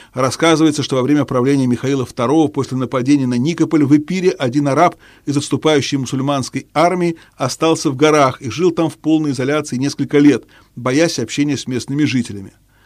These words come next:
Однако в течение этих лет ему удается принять крещение. Однако по ошибке он был убит охотником.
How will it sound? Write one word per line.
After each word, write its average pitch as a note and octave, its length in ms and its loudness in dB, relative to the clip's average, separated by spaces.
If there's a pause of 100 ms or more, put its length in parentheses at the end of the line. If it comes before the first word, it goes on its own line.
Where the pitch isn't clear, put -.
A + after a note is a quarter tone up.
(260)
Однако B2+ 380 -2
в - 40 -14
течение B2+ 340 -2
этих A#2+ 200 -8
лет F3 260 0
ему D3 180 -2
удается D3 360 0
принять C3 340 -6
крещение. A#2+ 680 -4 (360)
Однако E3 360 0
по D#3+ 160 2
ошибке E3+ 400 0
он D3+ 100 2
был D#3+ 160 2
убит D3+ 260 -2
охотником. C#3+ 640 2